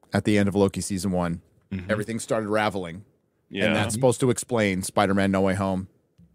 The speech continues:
Speaker 1: Doc-, uh, Doctor Strange mom. Now, they haven't said this. They haven't explained it. They haven't showed it in anything, but, um, that's what's supposed to have happened.
Speaker 3: But according
Speaker 2: I got,
Speaker 3: to
Speaker 2: I
Speaker 3: Doctor
Speaker 2: gotta
Speaker 3: Strange one, the multiverse already existed.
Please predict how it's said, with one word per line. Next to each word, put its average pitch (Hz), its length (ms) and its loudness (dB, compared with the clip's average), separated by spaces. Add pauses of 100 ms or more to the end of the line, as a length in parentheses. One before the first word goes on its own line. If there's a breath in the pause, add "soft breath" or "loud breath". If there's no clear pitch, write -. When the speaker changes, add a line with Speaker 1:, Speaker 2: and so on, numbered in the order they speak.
Speaker 1:
Doc-, 101 240 4 (240)
uh, 95 180 0
Doctor 95 300 -2
Strange 98 320 -4
mom. 92 240 -2 (560)
Now, 104 240 0 (1040)
they 92 160 2
haven't 156 540 4
said 107 340 2
this. 90 360 -4 (360 soft breath)
They 104 120 2
haven't 123 440 2
explained 107 580 0
it. 104 140 -2 (260 loud breath)
They 120 120 2
haven't 143 420 2
showed 220 440 8
it 160 120 10
in 120 120 4
anything, 107 440 4 (360 loud breath)
but, 139 360 8
um, 120 500 6
that's 127 320 4
what's - 500 2
supposed - 540 0
to 98 140 2
have 87 120 -2
happened. - 500 -8 (320)
Speaker 3:
But 160 100 -2
according 180 320 0
Speaker 2:
I - 40 0
got, 202 60 4
Speaker 3:
to 156 40 -2
Speaker 2:
I 160 60 2
Speaker 3:
Doctor 165 100 2
Speaker 2:
gotta 196 120 -2
Speaker 3:
Strange 151 300 -6
one, 139 300 2
the 127 60 0
multiverse 139 520 0
already 135 220 0
existed. 117 640 -6